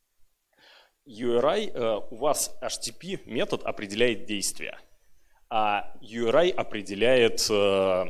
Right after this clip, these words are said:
<clears throat> ну, пост подразумевает, что мы выполняем операцию модификации.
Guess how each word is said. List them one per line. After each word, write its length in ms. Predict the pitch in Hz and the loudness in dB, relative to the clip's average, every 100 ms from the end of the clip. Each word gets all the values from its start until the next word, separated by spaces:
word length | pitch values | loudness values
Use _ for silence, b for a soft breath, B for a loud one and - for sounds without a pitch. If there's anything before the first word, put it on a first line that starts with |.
| - - - | -6 -12 -18
<clears throat> 380 | 120 107 98 - | -16 -16 -18 -10
ну, 260 | 147 - b b b b b _ _ _ _ _ - - | -10 -10 b b b b b _ _ _ _ _ -20 -2
пост 380 | 160 - - - 76 - - | 2 2 -2 -8 -12 -14 -12
подразумевает, 560 | 107 110 113 123 120 | -6 -4 -2 2 2
что 120 | - 107 | 2 -4
мы 140 | 104 | -4
выполняем 460 | 101 110 104 107 101 | -4 0 0 0 -4
операцию 400 | 98 104 101 98 | -2 -2 -4 -10
модификации. 800 | 95 - - 95 - - 73 | -10 -12 -4 -4 0 -2 -2